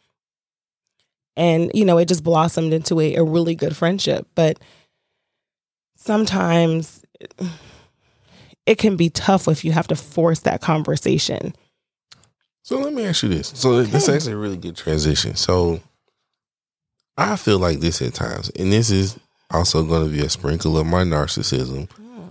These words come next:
Speaker 2: but have you ever been, like, the core member of a friend group, and the, the two, three, four, five, six of y'all get along just fine?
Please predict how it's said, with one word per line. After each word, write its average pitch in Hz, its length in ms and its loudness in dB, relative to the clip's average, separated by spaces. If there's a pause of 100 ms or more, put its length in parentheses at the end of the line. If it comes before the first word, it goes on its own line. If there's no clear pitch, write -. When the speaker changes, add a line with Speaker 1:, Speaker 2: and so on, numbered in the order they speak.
(380)
Speaker 2:
but 98 140 0
have 95 240 2
you 160 280 2
ever 110 280 4
been, 82 540 2 (160)
like, 73 480 -6 (320)
the - 120 -4
core 127 600 0
member 82 580 0 (480)
of 76 160 -4
a 73 100 -4
friend 78 520 -4
group, - 260 -16 (960)
and 76 580 2
the, 69 340 -2 (260)
the 123 160 -10
two, 139 480 0
three, 110 320 0
four, 95 460 0
five, 85 420 -2
six - 320 -4
of - 60 -6
y'all 73 300 -2
get 76 200 -2
along 71 420 -6
just 78 320 0
fine? - 200 -4